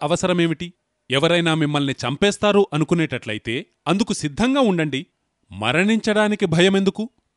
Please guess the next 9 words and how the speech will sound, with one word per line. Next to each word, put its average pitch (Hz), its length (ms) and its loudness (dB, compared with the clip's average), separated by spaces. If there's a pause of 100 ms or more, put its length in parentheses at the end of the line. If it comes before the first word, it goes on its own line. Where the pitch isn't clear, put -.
మరణించిన 160 600 0
ప్రతివాడు 151 560 2
మరలా 151 340 2
పుడతాడని 170 580 0 (100)
చాటి 143 240 0
చెప్పిన 233 240 2
దేశం 180 280 2
కదా 165 220 0
మనది. 160 340 -2